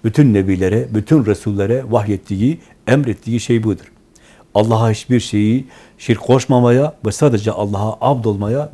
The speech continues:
davet edin. Onlara tabi olmuş olarak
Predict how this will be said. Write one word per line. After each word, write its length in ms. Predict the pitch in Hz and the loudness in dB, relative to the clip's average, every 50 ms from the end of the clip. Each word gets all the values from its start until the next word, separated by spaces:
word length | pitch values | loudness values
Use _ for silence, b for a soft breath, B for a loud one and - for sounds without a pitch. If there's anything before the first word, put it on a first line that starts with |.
| 110 | -6
davet 340 | 101 101 107 107 101 90 - | -4 -2 -2 -2 -2 -4 -6
edin. 180 | - - - - _ _ _ _ _ _ _ _ _ _ _ _ _ _ _ _ _ _ _ _ _ _ _ _ _ _ _ _ _ _ _ _ _ _ _ _ b b b b b b b b b b b b b b b b b _ _ _ _ _ _ _ _ | -12 -14 -14 -20 _ _ _ _ _ _ _ _ _ _ _ _ _ _ _ _ _ _ _ _ _ _ _ _ _ _ _ _ _ _ _ _ _ _ _ _ b b b b b b b b b b b b b b b b b _ _ _ _ _ _ _ _
Onlara 500 | - 123 127 127 123 127 127 131 139 147 - - _ _ | 2 4 6 6 6 6 6 4 2 0 -6 -12 _ _
tabi 300 | - 101 107 113 123 143 | -4 -2 0 4 4 4
olmuş 400 | 143 107 117 113 120 143 135 - | 4 4 2 0 0 0 -2 -2
olarak 380 | 110 101 98 104 104 127 147 - | -2 -2 0 0 0 -2 -4 -6